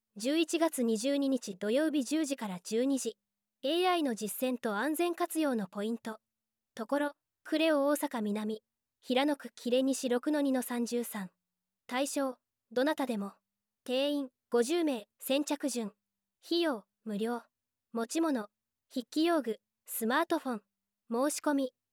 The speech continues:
十一月二十一日金曜日までにホームページ、窓口、電話、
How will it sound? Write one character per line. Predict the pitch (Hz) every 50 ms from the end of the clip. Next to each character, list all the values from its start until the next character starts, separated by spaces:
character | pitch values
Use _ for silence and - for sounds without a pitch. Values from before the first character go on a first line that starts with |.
| _ _ _ _ _ _ -
十 | 208 240 302 349
一 | 359 349 - 370
月 | 339 349 - - 269
二 | 247 240
十 | 220 220 262 269
一 | 277 269 - -
日 | 269 277 254 - -
金 | _ - 247 262 285
曜 | 311 320 320
日 | 277 311
ま | 285 285
で | 269 254 220
に | 196 185
ホ | - - 226 247
ー | 285
ム | 302 302
ペ | 294 - 302 285
ー | 240
ジ、 | - 208 196 _ _ _ _ _ _
窓 | 208 208 208 254 254
口、 | 262 254 - - 220 - _ _ _ _ _ _ _
電 | 208 226 254 269
話、 | 277 277 269